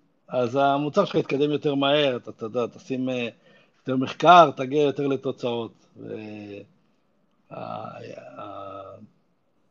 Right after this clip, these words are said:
העולם כבר לא, לא מתפלג נורמלית, ההתפלגות היא שונה, אתה יודע, בן אדם אחד או צוות קטנטן יכול להחזיק ביד שלו כוח מטורף,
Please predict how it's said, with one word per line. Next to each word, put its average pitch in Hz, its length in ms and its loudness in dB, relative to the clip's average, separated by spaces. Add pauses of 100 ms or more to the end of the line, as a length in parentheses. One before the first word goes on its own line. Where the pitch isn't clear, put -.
(320)
העולם 139 300 0
כבר 165 100 6
לא, 175 200 8
לא 160 100 6
מתפלג 165 360 4
נורמלית, 135 540 -2
ההתפלגות 120 480 -12
היא 135 280 -2
שונה, 147 440 0
אתה 107 120 -12
יודע, 117 220 -8
בן 127 140 -8
אדם 156 280 0
אחד 160 320 6
או 123 60 -6
צוות 160 300 2
קטנטן 147 600 0
יכול 147 200 -4
להחזיק 123 360 -4
ביד 127 260 0
שלו 120 640 0
כוח 151 260 -2
מטורף, 139 600 0